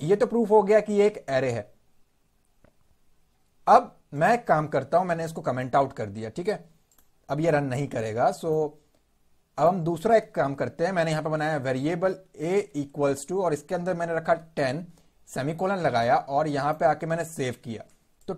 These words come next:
टेन आपके सामने प्रिंट हो गया और वही टेन यहां पे आ गया और वो नॉर्मल वेरिएबल की तरह यहां पे आया और उसने रिटर्न कर दिया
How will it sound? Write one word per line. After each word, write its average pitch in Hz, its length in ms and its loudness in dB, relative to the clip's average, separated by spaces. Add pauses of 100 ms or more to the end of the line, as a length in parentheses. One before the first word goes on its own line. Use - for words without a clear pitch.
(120)
टेन 165 200 6
आपके 185 240 -2
सामने 175 260 -4
प्रिंट 143 280 -4
हो 131 120 -2
गया 139 300 -2 (380)
और 139 180 2
वही 143 240 0
टेन 180 220 -2
यहां 151 220 0
पे 160 140 0
आ 151 120 6
गया 165 220 0
और 156 320 4
वो 147 140 -2
नॉर्मल 139 300 0
वेरिएबल 151 320 -2
की 160 100 -10
तरह 151 120 -2
यहां 143 240 0
पे 151 120 -2
आया 165 140 6
और 160 100 6
उसने 156 200 -4
रिटर्न 143 320 -4
कर 156 180 0
दिया 156 200 0